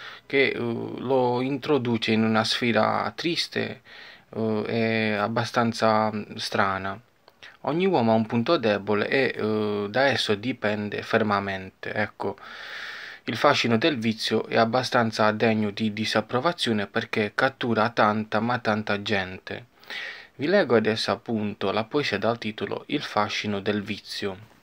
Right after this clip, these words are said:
Ogni uomo vive un vizio e se ne porta insieme il gioco,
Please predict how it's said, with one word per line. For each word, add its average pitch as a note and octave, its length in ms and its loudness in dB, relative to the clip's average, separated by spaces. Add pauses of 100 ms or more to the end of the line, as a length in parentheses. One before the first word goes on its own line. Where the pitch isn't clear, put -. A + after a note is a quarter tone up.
(520)
Ogni C#3 280 2
uomo G#2 420 2
vive C3 360 -2
un B2 160 0
vizio G2 560 -8 (280)
e A2+ 120 -6
se - 120 0
ne A2 160 2
porta A2+ 320 0
insieme G#2 480 -2
il B2 140 -2
gioco, G#2+ 540 -2